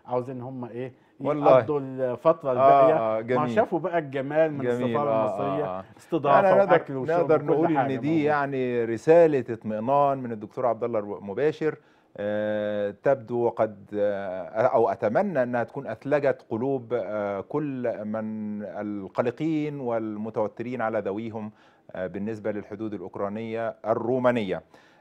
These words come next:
Speaker 2: آه، آخر حاجة أرجع للإعلام تاني.
Speaker 1: بس أضيف نقطة
Speaker 2: اتفضل.
Speaker 1: بسيطة، يا ريت بس أي حد، يعني أي حد عنده أي مشكلة في دولة رومانيا، في طبعًا الخط الساخن بتاع السفارة المصرية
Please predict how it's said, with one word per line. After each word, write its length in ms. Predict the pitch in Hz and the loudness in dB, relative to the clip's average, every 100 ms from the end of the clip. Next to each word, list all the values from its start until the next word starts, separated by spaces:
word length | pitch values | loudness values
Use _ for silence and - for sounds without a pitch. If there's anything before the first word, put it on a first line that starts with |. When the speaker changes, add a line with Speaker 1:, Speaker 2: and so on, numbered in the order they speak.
| - | 0
Speaker 2:
آه، 520 | 110 113 113 110 110 | 2 4 2 0 -2
آخر 240 | - 170 156 | -2 0 0
حاجة 560 | - 170 170 160 - | 2 2 6 4 4
أرجع 220 | 131 135 120 | -2 0 -2
للإعلام 480 | 113 107 107 131 | -2 -6 -4 -4
تاني. 300 | 127 151 170 | -4 -6 -6
Speaker 1:
بس 220 | 135 110 110 | -4 -4 -4
أضيف 320 | 135 160 - | -4 -4 -4
نقطة 100 | 156 | -4
Speaker 2:
اتفضل. 240 | 151 123 | 0 0
Speaker 1:
بسيطة، 360 | 120 160 196 208 - _ _ | 0 -6 -4 -6 -8 _ _
يا 160 | 131 139 | -6 -2
ريت 240 | 196 247 | 0 0
بس 200 | 170 170 - | -2 -4 -4
أي 220 | 196 180 | -2 -2
حد، 280 | 170 135 98 _ _ _ | -2 -4 -6 _ _ _
يعني 260 | 110 113 131 | -10 -10 -4
أي 200 | 180 160 | -2 -2
حد 480 | - 156 135 120 123 | 0 -2 -2 -8 -6
عنده 480 | 117 135 156 147 | -2 -2 -2 -4
أي 340 | 160 175 160 151 | -2 -2 -2 -6
مشكلة 600 | 143 131 - 160 160 151 | -8 -10 -6 -4 -2 -2
في 260 | 147 127 | -4 -10
دولة 400 | 120 143 151 139 131 | -4 -2 -2 -6 -8
رومانيا، 560 | 131 123 123 113 101 85 _ _ _ | -8 -4 -2 -2 -4 -12 _ _ _
في 120 | - 143 | -14 -6
طبعًا 440 | 151 135 120 113 | -2 0 -2 -4
الخط 520 | 110 110 107 156 156 | -8 -8 -8 -10 -8
الساخن 460 | 131 - 131 123 113 | -14 -4 -4 -4 -14
بتاع 200 | 107 120 | -8 -6
السفارة 440 | 117 110 131 123 | -6 -8 -2 -2
المصرية 640 | 117 110 - 123 160 208 | -2 -8 -6 -6 -4 -8